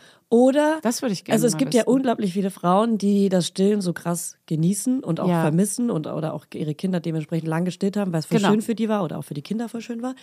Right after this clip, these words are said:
Speaker 1: Und die aber auch sehr gut für sich sorgen können, gibt's auch
Speaker 2: Ja.
Speaker 1: noch, die einfach wirklich Pausen machen, die
Speaker 2: Ja.
Speaker 1: nichts mit Arbeit zu tun haben und nicht arbeiten vielleicht auch, weil sie in Elternzeit sind und
Speaker 2: Ja.
Speaker 1: fest angestellt sind.
Speaker 2: Ja, das würd ich alle, ich würd so gerne mal so eine komplette Studie davon.
Speaker 1: Genau,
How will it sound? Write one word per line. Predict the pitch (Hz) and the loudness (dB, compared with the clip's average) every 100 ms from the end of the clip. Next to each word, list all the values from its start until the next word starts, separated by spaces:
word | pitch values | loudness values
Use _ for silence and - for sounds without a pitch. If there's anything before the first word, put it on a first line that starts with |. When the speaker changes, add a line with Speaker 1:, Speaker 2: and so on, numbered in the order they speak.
| - - - - - - | -20 -20 -20 -20 -16 2
Speaker 1:
Und | 240 262 277 - | 6 6 4 0
die | 233 247 | 2 4
aber | - 220 214 | 4 2 2
auch | 202 | 0
sehr | - 214 | -2 -2
gut | 214 220 | 0 -4
für | - 208 | -2 -2
sich | 175 180 147 | 2 0 0
sorgen | - 170 180 226 | -2 2 2 2
können, | 247 | 2
gibt's | 190 - | 2 4
auch | 180 | 4
Speaker 2:
Ja. | 170 | 6
Speaker 1:
noch, | 226 233 | 6 4
die | - 208 | 0 0
einfach | 185 180 147 | 2 0 0
wirklich | 190 240 220 - | 0 2 -2 -2
Pausen | 220 262 220 | 2 2 4
machen, | 160 151 175 185 | 2 2 0 0
die | 180 | 2
Speaker 2:
Ja. | 175 | 4
Speaker 1:
nichts | 175 165 | 4 2
mit | 175 | 0
Arbeit | 175 185 208 | 0 0 -2
zu | |
tun | 190 233 | -4 -2
haben | 226 226 240 - - _ | -2 -2 -6 -10 -20 _
und | 277 330 330 - _ _ - | 4 4 0 -14 _ _ 2
nicht | 214 202 | 4 4
arbeiten | - 165 - 240 269 | 2 4 6 4 2
vielleicht | 277 247 240 | 0 2 2
auch, | 247 302 - - - - - | 4 2 0 -14 -20 -18 0
weil | 185 | 2
sie | 160 | 2
in | 170 185 | 0 0
Elternzeit | 180 196 214 220 196 | 0 2 2 0 0
sind | 226 | 2
und | 185 | 2
Speaker 2:
Ja. | 185 | 2
Speaker 1:
fest | 165 | 0
angestellt | 139 147 185 160 | -2 -4 -8 -6
sind. | 175 208 269 | -2 -2 0
Speaker 2:
Ja, | 190 | -4
das | 202 - | -4 -6
würd | 220 | -6
ich | - - | -8 -14
alle, | 233 - | -12 -10
ich | - | -8
würd | 240 | -8
so | 247 | -6
gerne | 226 220 | -6 -4
mal | 220 | -4
so | 208 | -2
eine | 208 | -4
komplette | - - 254 233 | -6 -8 -6 -4
Studie | - - 247 226 196 | -4 0 2 4 2
davon. | 175 - 160 160 | 0 -2 -6 4
Speaker 1:
Genau, | 202 202 208 | 6 8 8